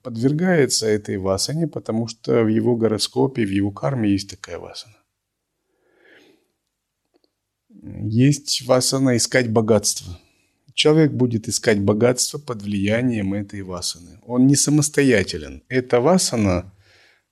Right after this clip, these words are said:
а, была рождена, вернее, существовала раньше него, прежде чем он родился,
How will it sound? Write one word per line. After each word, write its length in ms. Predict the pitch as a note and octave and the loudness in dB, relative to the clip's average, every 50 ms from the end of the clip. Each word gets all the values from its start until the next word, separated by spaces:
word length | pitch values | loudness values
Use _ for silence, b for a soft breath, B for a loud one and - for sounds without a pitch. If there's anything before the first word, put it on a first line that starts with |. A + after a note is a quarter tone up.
| _ _ | _ _
а, 320 | A2 G#2 G2 F#2+ F#2 - - | -12 -8 -6 -4 -4 -6 -6
была 380 | C3+ A#2 C3+ C3+ C#3 C#3 C3 | -4 -2 0 2 4 4 4
рождена, 680 | B2+ C3 B2 A#2 B2+ C3 C#3+ D3+ D#3 D3 C#3 B2+ A2+ - - | 4 2 0 -2 -4 -6 -4 -2 0 0 0 0 0 -2 -4
вернее, 580 | - A2+ A2+ A2 A2 A#2 B2 A#2 A#2+ A#2 A2+ A2 | -10 -10 -10 -8 -6 -6 -4 -2 -2 -2 -2 -2
существовала 840 | - - A#2+ - - B2 - - C#3 D3 D#3 E3 E3 D#3 D3 C3+ C3 | -2 -4 -4 -4 -4 -6 -6 -8 -6 -4 0 0 2 2 2 4 4
раньше 380 | C#3 C#3 C3+ C3 - - B2 | 4 4 4 4 2 0 0
него, 500 | A#2+ A#2 A2 F#2+ F2+ D#2 D#2+ - - _ _ | 0 0 2 0 0 -2 -4 -8 -12 _ _
прежде 300 | - C3 D3+ D3+ C3 C3 | 2 4 4 6 4 4
чем 240 | - - - C3 B2+ | 2 2 4 4 4
он 140 | A#2+ A#2 A2 | 4 4 4
родился, 640 | A2 A2 F#2+ G2+ G2+ F2+ E2+ - - - - - | 2 0 0 0 -2 -2 -2 -4 -8 -10 -12 -16